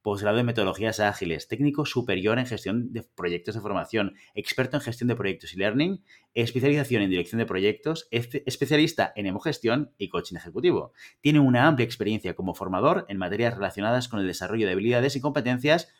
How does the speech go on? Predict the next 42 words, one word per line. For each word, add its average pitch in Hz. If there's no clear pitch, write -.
marca 120
personal, 92
recursos 143
humanos, 107
gestión 139
del 143
cambio 113
y 175
comunicación 104
en 120
la 90
empresa. 78
Ha 117
trabajado 143
en 98
muchos 127
sitios 143
y 110
para 90
diferentes 87
organizaciones, 101
algunas 127
de 117
ellas, 80
WeTrainers, 117
Con 110
Talento, 113
Cámara 113
de 127
Comercio 120
de -
Granada, 113
Cámara 113
de 123
Comercio 120
de 131
Sevilla, 117
esic 120
Málaga, 120
Universidad 104
de 123
Málaga, 113